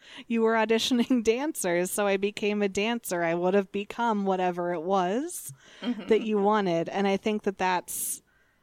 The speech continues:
Speaker 1: from my understanding of, of how my dad grew up, that was very much the thing. You would figure out a way to crawl your, to claw yourself up, you know? It's a, it's a
Speaker 2: Hmm.
Speaker 1: good one.
Speaker 2: Interesting.
Speaker 1: Um,
Speaker 2: So that one,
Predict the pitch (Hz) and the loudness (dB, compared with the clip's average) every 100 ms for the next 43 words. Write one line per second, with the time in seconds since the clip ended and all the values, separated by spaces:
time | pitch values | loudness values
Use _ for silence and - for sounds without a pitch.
0 | _ _ _ _ _ - 330 339 381 370 | _ _ _ _ _ 2 2 2 0 0
1 | 349 370 - 277 262 247 226 214 214 208 | 2 0 0 0 0 0 0 -2 -4 -6
2 | 196 208 202 202 185 180 180 165 175 185 | -2 0 0 2 2 2 0 -2 -2 -2
3 | 208 208 190 185 170 175 - - _ 208 | -2 -2 2 4 2 0 -10 -20 _ 0
4 | 208 220 208 196 202 202 185 - - 180 | 2 0 0 0 0 -2 -2 -6 -4 -4
5 | - 196 151 165 180 180 180 180 175 - | -2 -4 -4 -6 -4 0 0 -2 -8 -18
6 | - - 247 240 247 226 220 214 202 202 | -20 -2 -2 0 0 2 4 4 4 2
7 | 196 - 202 - 190 180 170 175 - - | 2 -2 -10 0 0 0 -2 -8 -12 -10
8 | 196 - 208 190 185 180 175 170 151 160 | -10 -6 -2 0 0 -2 -4 -6 -6 -8
9 | - 185 165 - - 220 185 170 175 202 | -10 -4 -4 -4 -12 -4 -2 0 0 -2
10 | - 196 262 277 277 208 170 165 190 214 | -8 -14 -4 -2 -2 -4 -10 -8 -6 -4
11 | 233 196 156 156 202 202 - - - 202 | -4 -6 -8 -4 -4 -4 -12 -18 -4 -2
12 | 190 170 156 156 165 - - - - 269 | 0 0 -2 -8 -12 -18 -18 -10 0 2
13 | 233 220 262 262 294 294 277 | 0 -2 0 0 0 0 -2